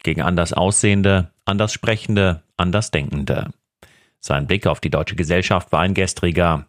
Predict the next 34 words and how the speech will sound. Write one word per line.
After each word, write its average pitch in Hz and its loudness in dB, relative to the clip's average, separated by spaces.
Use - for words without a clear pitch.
Er 92 0
konnte 123 -2
mit 113 0
der - 0
aktuellen, 95 0
bunten, 98 0
multikulturellen 95 0
Wirklichkeit 95 -2
in 87 -4
unserem 87 0
Land 80 0
nicht 78 -4
leben 87 2
und 101 0
löschte 87 0
deswegen 76 -2
Leben - 0
aus. - -4
Erst 69 -4
vor 78 0
kurzem 90 2
berichtete 78 -2
mein 80 0
Kollege 87 0
Markus 85 0
Decker, 90 0
die 87 -2
Beratungsstelle 87 0
des 80 -4
Bundesamts 92 -2
für 92 -2
Migration 87 0
und 82 0
Flüchtlinge, 98 0